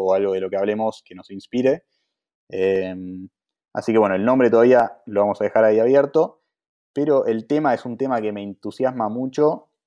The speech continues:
eh, porque siento que puede ser un tema muy divertido, muy copado y que pueden salir, no sé, buenas anécdotas. Venimos de un capítulo muy informático, muy, muy duro tal vez, así que este es un tema más, más relajado,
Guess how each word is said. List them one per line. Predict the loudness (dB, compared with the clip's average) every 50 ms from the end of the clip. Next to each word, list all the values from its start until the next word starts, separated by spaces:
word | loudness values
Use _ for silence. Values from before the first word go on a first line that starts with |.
| -12
eh, | -6 -4 -2 -2 -2
porque | -2 -4 -2
siento | -2 2 2 2
que | 4
puede | 4 2 2
ser | 2 0
un | -2 0
tema | 0 0 0
muy | 0 0 2
divertido, | 2 2 2 2 2 2 2 2
muy | 2 0 -4
copado | -4 -4 -2 0 2 4 4 4 4 4 2
y | 0
que | -2 -6 -8
pueden | -6 -6 -6 -6 -6
salir, | -6 -6 -6 -4 -4 -6 -6 -8 -14 -14 -14
no | -12 -10
sé, | -6 -4 -4
buenas | -2 -2 -4 -2 0 0
anécdotas. | 0 0 0 2 2 2 4 4 2 2 0 -6 _ -10
Venimos | -8 -6 -4 -2 -2 -2
de | -2
un | -2 0
capítulo | 0 0 0 0 -2 0 0 0 0
muy | 0 -2 -4 -4
informático, | -4 -6 -4 -6 -4 0 2 2 2 0 -2 -4 -2 -2 -2
muy, | -2 -2 -4 -4 -4 -4 -4 -6 -8 _ _ -10
muy | -6 -2 -2
duro | 0 2 2 2 2 2
tal | 2 2 4
vez, | 4 2 2 0 -4 _ _ _ _ _ _ _ _ _ _ -16
así | -14 -12 -6 -6 -4 0
que | 0 0 0 0 -2 -4 -6 -6 -10 _ _ _ _ _ _ _
este | -20 -12 -12 -10
es | -10
un | -8 -6
tema | -6 -4 -4 -4 -4
más, | -2 0 -2 -2 -4 -6 -20 -20 -14 -6
más | -6 -4 -2
relajado, | 0 0 2 0 0 2 2 4 4 6 4 4 2 0 _